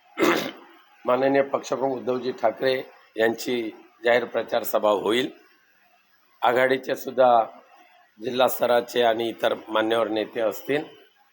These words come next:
आणि ते विजयाचा पहिला पुकार त्या रत्नागिरीच्या सभेतून करतील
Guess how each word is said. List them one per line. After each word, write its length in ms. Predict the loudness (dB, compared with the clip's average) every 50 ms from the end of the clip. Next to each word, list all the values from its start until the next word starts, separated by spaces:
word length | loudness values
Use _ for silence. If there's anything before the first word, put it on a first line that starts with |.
| _ _ _ _ _ _
आणि 520 | 0 2 2 2 2 2 0 0 0 -2 -4 -6 -12 -20 -20 -20 -20 _ _ _ _ _ _ _ _ _ _ 0
ते 100 | 0 2
विजयाचा 640 | 2 2 0 0 4 6 6 6 6 4 2 0 0 0
पहिला 460 | 0 0 0 2 2 2 4 2 2
पुकार 460 | 2 0 -8 -8 0 2 2 2 2 -2 -6 -14 -20 -20 -20 -20 _ _ _ _ _ -6 2
त्या 240 | 4 6 6 6 4 2 -2 -10 -6 -4
रत्नागिरीच्या 540 | -4 -4 0 4 4 4 4 2 -2 -4
सभेतून 500 | -4 -2 -2 0 0 0 0 0 -4 -6
करतील 500 | -2 0 0 0 0 0 0 0 0 0